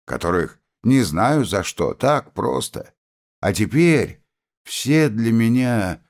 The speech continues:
по-другому встали. Жалко всех, что ли?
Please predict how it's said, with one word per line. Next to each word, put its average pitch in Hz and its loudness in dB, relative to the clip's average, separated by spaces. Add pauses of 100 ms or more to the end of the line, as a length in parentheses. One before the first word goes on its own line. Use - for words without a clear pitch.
(240)
по-другому 135 2
встали. 95 -4 (560)
Жалко 110 -2
всех, - -8 (280)
что 98 -6
ли? 87 -8